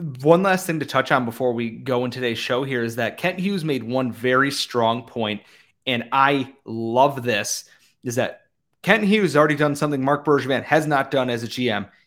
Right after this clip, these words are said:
He traded for a first-round pick. Bergevin was here ten years and never did that. Did he trade for former first-round picks? Yes, but this is the first time an actual first-round pick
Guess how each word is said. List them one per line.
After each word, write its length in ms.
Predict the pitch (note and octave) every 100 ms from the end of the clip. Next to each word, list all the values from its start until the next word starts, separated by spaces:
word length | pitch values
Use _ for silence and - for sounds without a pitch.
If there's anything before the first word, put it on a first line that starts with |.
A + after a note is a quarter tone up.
| _
He 340 | - E3 D3 -
traded 440 | - E3+ F3+ E3+
for 220 | - D#3+
a 60 | C#3
first-round 580 | C#3 D3+ D3 C#3+ B2+ A#2+
pick. 240 | B2+ G#2 - _
Bergevin 380 | C#3+ D#3 E3 D3+
was 100 | C#3+
here 140 | C#3+
ten 280 | - - G3+
years 280 | F#3+ F#3+ D#3
and 80 | D3+
never 240 | D3 C#3+
did 180 | C3+ A#2
that. 240 | F#2 - - _ _
Did 100 | A#2+
he 80 | A#2
trade 260 | - B2
for 60 | A2+
former 380 | - D#3 G#3 A#3
first-round 440 | A#3 A3+ A3+ G3+
picks? 340 | G3+ F3 - - _
Yes, 440 | A#2 C3 G#2 - -
but 140 | A2
this 140 | C#3+ D3
is 40 |
the 60 | E3
first 340 | - D#3+ D#3
time 140 | D#3
an 80 | B2+ -
actual 440 | C3 D3 - F#3+ E3+
first-round 580 | F3 F3 E3+ - F#3 F3+
pick 300 | F#3 E3